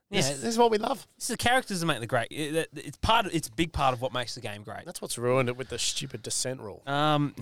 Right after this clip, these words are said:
Speaker 2: <sighs>
Speaker 1: Good
Speaker 2: yeah,
Speaker 1: God.
Speaker 2: yeah. So what, what, what's the game here? Carlton, Collingwood. Um,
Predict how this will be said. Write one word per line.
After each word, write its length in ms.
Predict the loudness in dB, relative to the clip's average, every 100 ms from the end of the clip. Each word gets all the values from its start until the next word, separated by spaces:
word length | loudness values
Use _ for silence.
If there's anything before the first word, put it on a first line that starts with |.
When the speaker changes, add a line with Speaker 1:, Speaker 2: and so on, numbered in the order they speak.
| -4
Speaker 2:
<sighs> 180 | -4 -6
Speaker 1:
Good 100 | -6
Speaker 2:
yeah, 60 | -8 -10
Speaker 1:
God. 320 | -12 -10 -10 -12 -6
Speaker 2:
yeah. 120 | -4
So 260 | 2 2 2
what, 180 | -2
what, 200 | -6 -8
what's 140 | -10 -12
the 60 |
game 180 | -10 -10
here? 100 | -10 -4
Carlton, 260 | 2 2 2
Collingwood. 320 | -2 0 2
Um, 500 | 6 6 6 4